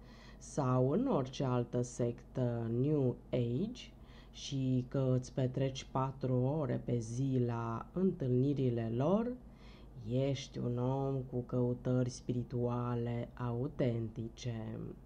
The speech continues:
Dacă dai zece lei la biserică, ești un fraier care încurajează pe hoții de popi.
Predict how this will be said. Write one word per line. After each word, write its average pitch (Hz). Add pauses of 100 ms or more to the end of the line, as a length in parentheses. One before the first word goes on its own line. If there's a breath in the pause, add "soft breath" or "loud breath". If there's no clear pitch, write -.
(1200)
Dacă 131
dai 131
zece 135
lei 131
la 127
biserică, 131 (600)
ești 120
un 120
fraier 139
care 117
încurajează 123
pe 151
hoții 170
de 147
popi. 127